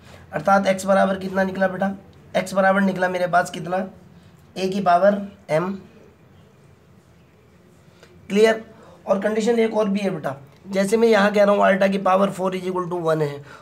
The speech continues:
तो ठीक इसी तरीके से जो है alta की power m is equal to suppose that identity है।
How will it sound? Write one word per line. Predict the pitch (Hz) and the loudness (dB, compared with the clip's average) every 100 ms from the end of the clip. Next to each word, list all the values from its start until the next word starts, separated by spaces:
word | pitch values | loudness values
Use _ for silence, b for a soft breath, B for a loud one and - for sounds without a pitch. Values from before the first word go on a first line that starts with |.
| B _ | B _
तो | 196 | -6
ठीक | 196 214 | -4 -2
इसी | 208 214 | -2 -2
तरीके | 202 202 196 | -2 -2 -2
से | 196 202 | -2 -2
जो | 185 | 0
है | 180 190 B B B - | 0 0 B B B -2
alta | 196 202 202 | 0 2 0
की | 202 | 2
power | 185 202 196 | 4 4 4
m | 196 | 2
is | 175 | 0
equal | 196 190 | -4 -4
to | 196 | -4
suppose | 190 185 190 | -6 -6 0
that | 185 180 | 0 2
identity | 175 165 165 156 156 139 | 0 0 -6 -6 -8 -10
है। | 135 | -12